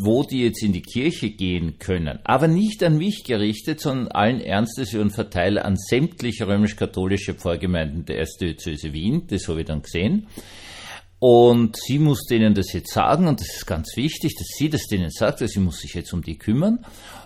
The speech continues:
Und dann hat sie irgendein römisch-katholischer Kollege aus der Umgebung erbarmt und hat einfach zurückgeschrieben: „Und warum fragst du nicht den Pfarrer Spiegel?“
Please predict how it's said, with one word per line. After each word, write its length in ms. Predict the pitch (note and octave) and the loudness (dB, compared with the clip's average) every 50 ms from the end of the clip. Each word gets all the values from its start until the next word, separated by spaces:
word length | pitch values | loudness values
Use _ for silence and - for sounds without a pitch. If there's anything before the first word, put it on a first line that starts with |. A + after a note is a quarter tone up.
| - _ _ _ | -20 _ _ _
Und 1000 | A#2+ B2 B2 B2 B2 B2 B2 A#2+ B2 B2 B2 B2 B2 B2 B2 A#2+ B2 A#2+ G#2+ - | 6 8 8 10 10 10 10 8 8 8 8 8 8 6 6 4 2 0 2 2
dann 160 | A2+ G#2+ G#2 | 2 4 4
hat 140 | G#2+ G2 - | 2 0 -2
sie 100 | - - | -4 -4
irgendein 580 | - A2 A#2+ C#3+ E3+ F3 - - - F2+ G#2 | -2 2 2 4 4 2 2 2 2 2 4
römisch-katholischer 800 | G2+ G#2 G#2 A2+ A2 - - G#2+ - G#2 G2+ G2 G#2 G2+ - A2 | 4 4 4 2 2 0 -2 -2 0 0 0 0 0 -2 -2 -6
Kollege 460 | F#2+ - G#2 F#2 F#2+ G2+ G#2 A2 G#2+ | -4 -2 0 2 2 2 2 2 2
aus 160 | G2+ F#2 - | 2 0 0
der 320 | - G2+ F#2+ F#2 F#2 F2 E2+ | 0 2 4 4 4 4 2
Umgebung 440 | E2+ F#2 F2 D#2+ F2 F#2+ G#2 G#2+ G2+ | 0 -2 -2 -2 0 2 2 2 2
erbarmt 440 | F#2 F2 - F2+ F2+ G2 G#2+ G#2+ | 2 0 0 0 2 2 2 2
und 200 | A#2+ G#2+ G#2 - | 2 0 0 0
hat 180 | G2 F#2 F2 - | 0 -2 -2 -2
einfach 320 | C#2+ F2+ F2 - G2+ F2+ | -2 -2 -2 -2 -6 -6
zurückgeschrieben: 420 | - - G#2 G2 - - G#2 G2 F#2 | -6 -8 -10 -10 -6 -4 -2 -2 0
„Und 140 | F#2+ F#2 F#2+ | -2 0 0
warum 260 | F#2+ F#2 F2 F#2+ F#2 | 0 2 2 0 0
fragst 340 | - F#2 F#2+ F#2 - - - | 0 -2 -4 -4 -4 -4 -4
du 40 | |
nicht 140 | F#2+ F#2 - | -4 -2 -2
den 120 | G2 F2+ E2+ | -2 -4 -2
Pfarrer 320 | - F2 E2+ E2 F2 E2+ | -2 -2 -2 0 0 -2
Spiegel?“ 640 | - - - E2 D#2+ D#2+ D2 - G#2 D3+ G3+ G#3 | -4 -6 -8 -6 -6 -4 -2 0 0 0 -2 -4